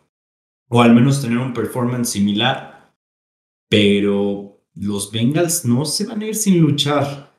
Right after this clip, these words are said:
definitivamente. De hecho, con o sin Lamar, yo te diría,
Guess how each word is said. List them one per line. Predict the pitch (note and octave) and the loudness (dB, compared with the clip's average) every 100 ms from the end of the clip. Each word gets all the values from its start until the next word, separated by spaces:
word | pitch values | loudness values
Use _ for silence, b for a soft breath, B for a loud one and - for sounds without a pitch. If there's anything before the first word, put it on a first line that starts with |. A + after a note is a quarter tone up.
| _ | _
definitivamente. | A#2+ A#2+ C3 B2 A#2 C#3 C#3 C3+ B2+ A#2 | -6 -2 -2 -2 0 0 0 0 -2 -2
De | A2+ A#2+ | -2 -2
hecho, | - D#3+ D3+ - - _ _ - | 0 0 0 -2 -10 _ _ -4
con | C3+ E3+ F3+ | 2 4 4
o | |
sin | D#3+ E3 D#3+ | 2 0 0
Lamar, | C#3 C#3 D3 C#3 | 2 2 0 -2
yo | C#3 | -4
te | C#3+ B2+ | -2 0
diría, | G#2 A#2 A#2+ A#2+ G2+ - - | 0 0 0 -2 -4 -14 -20